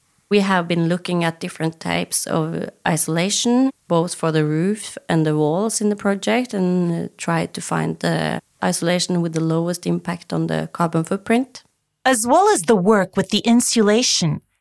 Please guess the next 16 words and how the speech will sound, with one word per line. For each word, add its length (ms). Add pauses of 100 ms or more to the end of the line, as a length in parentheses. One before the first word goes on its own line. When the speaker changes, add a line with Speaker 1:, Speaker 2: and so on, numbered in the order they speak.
(160)
Speaker 2:
Ingrid 400
explains 720
that 140
the 80
use 380
of 100
low 340
carbon 540
concrete 720 (180)
has 140
had 180
a 60
major 540
positive 560
impact. 720 (340)
Speaker 1:
The 800